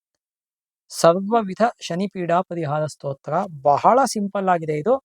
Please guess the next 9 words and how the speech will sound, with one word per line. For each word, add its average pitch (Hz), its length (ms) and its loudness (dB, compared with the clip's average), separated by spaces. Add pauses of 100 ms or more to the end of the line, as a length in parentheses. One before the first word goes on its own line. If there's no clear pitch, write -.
(380)
ಯಾರು 180 420 6
ಬೇಕಾದರೂ 226 520 0
ಹೇಳ್ಕೋಬಹುದು, 160 560 -2 (800)
ಅಷ್ಟು - 300 -4
ಸಿಂಪಲ್ 196 360 0
ಆಗಿದೆ. 135 240 0 (500)
ಇದನ್ನ 185 240 0
ಹೇಳ್ಕೊಂಡ್ರೆ 185 640 4 (520)
ನಿಮಗೆ 170 280 0